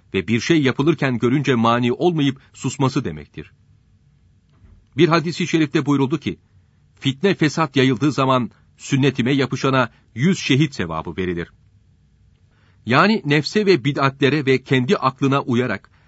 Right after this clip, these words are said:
İslamiyet'in hududu dışına taşıldığı zaman benim sünnetime uyana kıyamette yüz şehit sevabı verilecektir. Çünkü fitne fesat zamanında İslamiyet'e uymak, kafirlerle harp etmek gibi güç olacaktır.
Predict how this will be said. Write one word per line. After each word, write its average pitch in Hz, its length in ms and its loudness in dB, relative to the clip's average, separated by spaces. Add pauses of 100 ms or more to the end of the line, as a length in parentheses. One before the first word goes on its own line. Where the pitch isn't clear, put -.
(240)
İslamiyet'in 160 680 0
hududu 147 500 0
dışına 147 340 0
taşıldığı 131 420 -2
zaman 139 340 -2 (440)
benim 139 320 2
sünnetime 151 540 0
uyana 135 440 0 (300)
kıyamette 160 540 2
yüz 165 340 0
şehit 165 380 0
sevabı 156 440 2
verilecektir. 85 720 -4 (760)
Çünkü 131 440 0 (400)
fitne 127 460 -2 (100)
fesat 143 380 -6
zamanında 104 640 -2 (340)
İslamiyet'e 98 560 -4
uymak, 101 500 -4 (380)
kafirlerle 95 640 -4
harp 98 400 -6
etmek 92 340 -8
gibi 82 320 -8
güç 113 200 -8
olacaktır. 76 640 -12